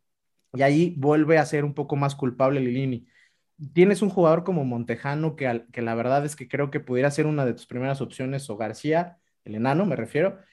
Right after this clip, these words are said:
y no los estás usando. Pero después en la conferencia sales y dices que te la vas a jugar con canteranos. E-, ese, esas incongruencias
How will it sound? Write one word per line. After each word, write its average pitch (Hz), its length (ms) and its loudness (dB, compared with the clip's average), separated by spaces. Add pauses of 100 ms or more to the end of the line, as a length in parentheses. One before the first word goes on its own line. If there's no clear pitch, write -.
(180)
y 143 60 -4
no 160 120 6
los 196 200 2
estás 170 240 0
usando. 175 500 0 (320)
Pero 135 180 4
después 139 320 2
en 180 120 6
la 147 120 2
conferencia 143 560 0
sales 147 380 0
y 143 80 -2
dices 143 380 -4
que 120 100 -6
te 117 120 -4
la 120 120 2
vas 135 160 2
a 143 60 -2
jugar 127 300 0
con 123 160 -8
canteranos. 120 600 -4
E-, 143 180 -6
ese, 185 320 0
esas 196 200 4
incongruencias 147 800 0